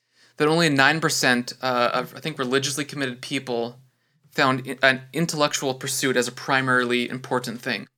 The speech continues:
Now, of course, if you're a Christian, you, you don't have to, you know, be an academic or something like that. But at the same time, Jesus says in John seventeen that this is eternal life,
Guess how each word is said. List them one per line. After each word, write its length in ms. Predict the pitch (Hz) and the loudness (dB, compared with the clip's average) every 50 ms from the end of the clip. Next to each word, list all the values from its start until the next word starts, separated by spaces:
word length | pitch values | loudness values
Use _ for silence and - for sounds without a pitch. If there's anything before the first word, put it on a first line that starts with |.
| _ _ _ _ _ _ - | _ _ _ _ _ _ 2
Now, 140 | 202 165 127 | 4 4 4
of 680 | 123 - _ _ _ _ _ _ _ _ _ _ _ _ | 2 -2 _ _ _ _ _ _ _ _ _ _ _ _
course, 160 | - 214 208 | 4 4 4
if 60 | 214 226 | 6 6
you're 100 | 240 220 | 4 4
a 40 | |
Christian, 320 | - - 196 180 - 185 165 | 6 4 4 4 4 2 2
you, 160 | 156 156 143 - | 0 -2 -2 0
you 100 | 170 156 | 2 2
don't 160 | 156 151 156 | 2 2 2
have 340 | 151 - 139 131 131 131 - | 0 2 4 4 4 2 -2
to, 140 | - - 135 | -6 -4 -2
you 140 | 123 120 117 | -2 -2 0
know, 220 | 120 113 113 113 110 _ _ _ _ _ _ | -2 -2 -4 -6 -10 _ _ _ _ _ _
be 200 | - 143 139 135 | -2 2 4 6
an 100 | 131 123 | 6 6
academic 580 | 123 123 123 - 123 120 123 120 120 120 117 - | 6 4 2 2 -2 0 2 2 4 2 0 -2
or 60 | 127 | -4
something 380 | 117 - 135 123 123 123 117 117 | -4 -2 -4 -4 -2 -4 -6 -6
like 180 | 117 120 120 | -6 -8 -6
that. 260 | - 135 123 120 - _ _ _ _ _ _ - | -4 -2 -2 -2 -4 _ _ _ _ _ _ -10
But 120 | - 208 | -6 -6
at 100 | 226 220 | -2 -2
the 60 | 294 | -2
same 360 | 277 - - 240 254 311 339 | -2 -2 -2 -2 -4 -4 -4
time, 460 | 311 - - 226 214 214 208 208 208 - _ _ _ _ _ _ _ _ _ _ - | -8 -4 0 2 2 2 2 0 -2 -6 _ _ _ _ _ _ _ _ _ _ -2
Jesus 320 | - 190 202 202 233 220 226 | 0 0 2 2 2 0 2
says 260 | - 202 185 180 165 | 4 4 4 4 2
in 120 | 165 156 | 0 0
John 420 | 139 151 147 147 156 156 156 139 - | 2 2 4 4 4 2 0 -2 -4
seventeen 800 | - - 170 156 151 143 139 - - 175 185 151 123 - - _ _ _ _ _ - | -2 0 0 0 0 -2 -4 -4 -6 -4 -4 -4 -4 -6 -10 _ _ _ _ _ 0
that 240 | - 143 135 131 127 | 2 2 2 2 2
this 220 | 143 160 175 - 202 | 2 2 2 2 0
is 120 | 190 180 | 0 0
eternal 360 | 185 180 - - 170 160 156 | -2 -4 -4 -6 -6 -6 -4
life, 400 | 139 127 123 123 123 131 - _ | -2 0 0 0 0 -2 -4 _